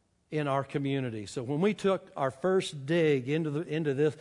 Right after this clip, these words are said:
the perimeter of this building, it was all, as you dug and pulled out, you were looking out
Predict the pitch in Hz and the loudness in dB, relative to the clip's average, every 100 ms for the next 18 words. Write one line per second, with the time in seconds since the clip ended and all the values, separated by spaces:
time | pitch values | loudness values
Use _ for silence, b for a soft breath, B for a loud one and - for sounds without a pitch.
0 | B - 123 - 165 175 165 143 143 143 | B -12 -10 -2 0 2 2 0 -2 -4
1 | 139 151 143 123 110 B B B 160 170 | -2 0 0 -4 -8 B B B -2 0
2 | 147 160 160 151 B - 131 143 156 160 | 0 2 2 2 B -8 -6 -4 0 2
3 | 160 160 151 B B - 131 - 165 160 | 4 2 -2 B B -10 -10 -4 -2 2
4 | 156 151 147 - - 160 151 135 135 160 | 2 4 2 -2 -10 -4 0 0 0 0
5 | 151 139 139 143 131 113 | 0 -2 -2 0 0 -2